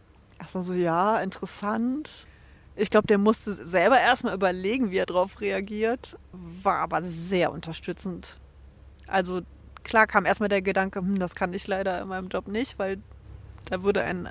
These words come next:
Sabbatical nicht akzeptiert.“ Also da war so ein, äh, lachendes und weinendes Auge irgendwie dabei, ne? Also ein, viel Unterstützung für mich und „Mach das“ und gut, dass du dann so eine Erfahrung sammeln kannst. Ähm,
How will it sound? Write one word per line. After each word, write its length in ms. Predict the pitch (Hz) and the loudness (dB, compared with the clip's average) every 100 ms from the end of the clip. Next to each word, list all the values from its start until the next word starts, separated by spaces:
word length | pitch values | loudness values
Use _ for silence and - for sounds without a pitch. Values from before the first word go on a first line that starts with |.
| - | -12
Sabbatical 540 | - 202 190 208 202 190 | -6 -2 0 -2 -2 -2
nicht 220 | 196 - | -2 -4
akzeptiert.“ 640 | 220 - 233 - 247 269 - - - | -8 -6 -8 -4 0 0 0 -10 -4
Also 160 | 202 | 0
da 160 | 196 180 | 0 2
war 180 | 190 196 | 2 2
so 120 | 196 | 0
ein, 320 | 190 190 185 - - - - - - - - - | -4 -6 -10 -14 -20 -20 -20 -20 -20 -20 -18 -6
äh, 360 | 196 196 190 190 | -2 0 2 6
lachendes 380 | 196 - 220 | 4 6 0
und 160 | 202 190 | 0 4
weinendes 380 | 185 190 190 - | 8 8 6 0
Auge 340 | 120 180 180 | 2 2 2
irgendwie 220 | 147 175 | 0 -2
dabei, 420 | 180 175 175 175 180 | -4 -2 0 0 -2
ne? 240 | 190 214 214 - - - | -4 -6 -8 -20 -20 -6
Also 240 | 208 196 | -6 -4
ein, 220 | 190 180 - - - | -4 -6 -10 -20 -8
viel 140 | - 208 | -2 0
Unterstützung 600 | 202 202 - 214 220 214 | 0 0 -2 0 0 -2
für 320 | - - 214 | -6 -2 2
mich 300 | 214 277 254 | 4 4 2
und 140 | 196 | 2
„Mach 220 | 208 214 | 4 4
das“ 320 | - 208 202 - | 4 4 4 0
und 320 | 185 180 190 | -6 -8 -8
gut, 220 | 202 208 | -6 -2
dass 180 | 196 - | -2 -2
du 60 | |
dann 200 | 196 190 | -4 -4
so 80 | 185 | -4
eine 100 | 180 | -6
Erfahrung 400 | 170 - 220 233 | -2 4 4 4
sammeln 340 | 226 226 226 220 | 4 4 4 2
kannst. 540 | - 208 208 - - - | 4 6 4 -2 -8 -2
Ähm, 480 | 196 196 196 196 | 0 0 -2 -6